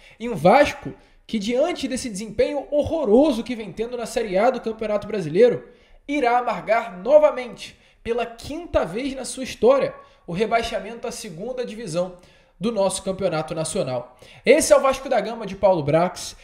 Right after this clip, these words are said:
esse é o Vasco da Gama de Luiz Melo, de Abel Braga, esse é o Vasco da Gama da sete sete sete, e esse é o Vasco da Gama de Jorge Salgado e Carlos Roberto Osório. Torcedor vascaíno, dá pro Vasco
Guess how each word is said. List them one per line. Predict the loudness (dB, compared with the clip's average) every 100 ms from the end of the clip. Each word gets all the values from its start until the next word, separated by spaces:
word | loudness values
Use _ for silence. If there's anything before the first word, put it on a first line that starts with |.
| -6
esse | 0 0 2 0
é |
o |
Vasco | 0 -4 -4
da | -6
Gama | 0 2 2 -2
de | -6
Luiz | -6 -6
Melo, | -2 0 0 0
de | 0
Abel | 2 2
Braga, | 2 2 2 0 -8 -16 -16 -10
esse | -4
é | -2
o |
Vasco | -2 0
da | -2
Gama | 0 2 2 2
da | 0
sete | 0 -6 -6
sete | -8 -8
sete, | -4 0 0 0 -12 -16 _ _ -4
e | -2
esse | 0
é |
o | 0
Vasco | 0 -2
da | -4
Gama | -4 -8
de | -8
Jorge | -8 -4 -2 -2 -4
Salgado | 0 0 2 2 0
e | -2
Carlos | -2 -2 -2
Roberto | -6 -2 -2 -2
Osório. | -4 2 2 2 -4 -16 -20 -4
Torcedor | 2 2 4 4
vascaíno, | 4 4 2 0 -2 -8 -18 _ _ -12
dá | 2 2
pro | 2 -2 0
Vasco | 0 0 -4 -14 -18